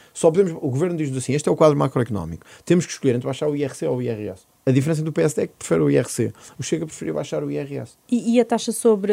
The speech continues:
Speaker 2: os lucros, eh, das energéticas é viável?
Speaker 1: Eh, eh, nós, eh, e o Chega está em falha nisso porque ainda não fez essa proposta, mas estamos a trabalhar nela e eu, e eu quero fazer, quero que ela dê entrada tecnicamente bem feita e com todas as variantes vistas.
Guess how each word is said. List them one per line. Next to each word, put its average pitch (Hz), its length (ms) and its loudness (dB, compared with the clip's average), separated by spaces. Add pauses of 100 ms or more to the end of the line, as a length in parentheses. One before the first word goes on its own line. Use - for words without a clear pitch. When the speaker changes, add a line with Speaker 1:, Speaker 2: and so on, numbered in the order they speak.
(100)
Speaker 2:
os 196 240 4
lucros, 196 720 0
eh, 190 180 2
das 180 240 0
energéticas 180 880 -2 (140)
é 190 200 2
viável? 190 760 0 (180)
Speaker 1:
Eh, 135 440 4
eh, 120 200 -4
nós, 156 560 2
eh, 120 380 0
e 131 80 2
o 117 40 0
Chega 135 180 -2
está 127 120 -4
em 120 60 0
falha 117 240 2
nisso 117 240 2
porque - 220 -4
ainda 110 160 4
não 110 120 2
fez 110 280 -2
essa 107 440 -2
proposta, 120 440 0
mas 123 80 0
estamos 120 200 0
a 113 60 4
trabalhar 110 400 2
nela 117 300 2
e 120 80 0
eu, 110 160 0
e 113 180 0
eu 113 140 2
quero 117 180 0
fazer, 117 240 -6
quero 117 180 -2
que - 80 -4
ela 120 100 6
dê 117 100 4
entrada 117 400 0
tecnicamente 117 640 0
bem 104 100 -2
feita 123 380 0
e 120 40 0
com 117 160 -2
todas 117 280 2
as 107 80 2
variantes 98 560 -6
vistas. 131 340 -6